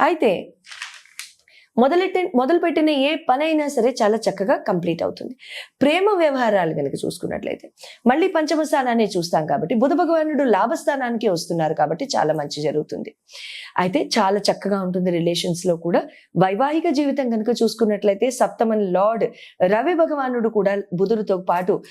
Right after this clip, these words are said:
భాగ్యస్థానం, లాభస్థానంలో ఉన్నారు కాబట్టి మంచిదే, చాలా శుభంగా ఉంటుంది. ఆ, కాకపోతే ఏంటంటే ఆర్గ్యుమెంట్స్ ఏమీ వద్దు, ఆ, పిక్ చేయొద్దు.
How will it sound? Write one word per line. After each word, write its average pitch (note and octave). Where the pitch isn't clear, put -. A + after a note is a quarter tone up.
భాగ్యస్థానం, F#3
లాభస్థానంలో F#3
ఉన్నారు E3
కాబట్టి D#3
మంచిదే, D3
చాలా G3
శుభంగా G3
ఉంటుంది. E3
ఆ, G#3
కాకపోతే D#4+
ఏంటంటే C#4
ఆర్గ్యుమెంట్స్ C4+
ఏమీ F3+
వద్దు, -
ఆ, G3+
పిక్ C4+
చేయొద్దు. E3